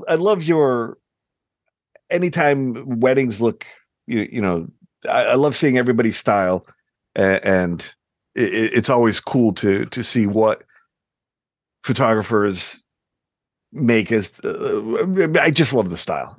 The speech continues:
I, I'm, I'm trying to, uh, expand on that when I <laughs> really should just keep it simple. Um,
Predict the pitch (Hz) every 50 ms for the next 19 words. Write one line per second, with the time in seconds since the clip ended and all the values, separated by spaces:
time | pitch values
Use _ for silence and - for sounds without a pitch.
0 | - - - 101 113 113 - - 110 107 104 98 - - 104 104 95 - 117 113
1 | 101 95 - 92 87 85 - _ - _ _ _ _ _ _ _ _ _ _ -
2 | - - - - - 113 107 - - - - 107 98 95 95 92 90 87 87 87
3 | 87 87 92 98 90 87 90 87 85 87 123 - - - - 151 - - 123 120
4 | 120 107 98 - - 107 98 85 101 - - - - - 67 - - - 113 -
5 | - - 98 - - - - - - - 127 - - - - 113 107 101 98 92
6 | 90 87 85 87 90 90 110